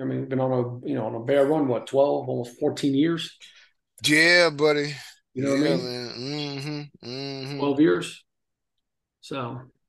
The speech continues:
Speaker 1: we've been due.
Speaker 2: Right, right, right. Uh, so that's a little bit about Tesla being in the news. Uh, also,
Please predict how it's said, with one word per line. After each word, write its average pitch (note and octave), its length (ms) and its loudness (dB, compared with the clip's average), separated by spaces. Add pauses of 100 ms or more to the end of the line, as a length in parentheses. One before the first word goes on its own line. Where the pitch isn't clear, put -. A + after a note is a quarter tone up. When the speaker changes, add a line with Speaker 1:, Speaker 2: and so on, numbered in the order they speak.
(360)
Speaker 1:
we've G3 220 0
been D3+ 180 2
due. C#3+ 360 0 (600)
Speaker 2:
Right, G#2 260 -4 (300)
right, F2+ 340 -6 (340)
right. F2 220 -8 (800)
Uh, E3+ 400 6
so C#3+ 160 -4
that's D3 240 2
a C#3 60 -8
little C#3+ 180 0
bit C3 300 -4 (520)
about A#2 440 -2
Tesla C3+ 580 -2 (140)
being C3 180 -4
in B2+ 80 -8
the B2 80 -8
news. B2 540 -8 (100)
Uh, A#2 220 -4 (100)
also, D3+ 560 2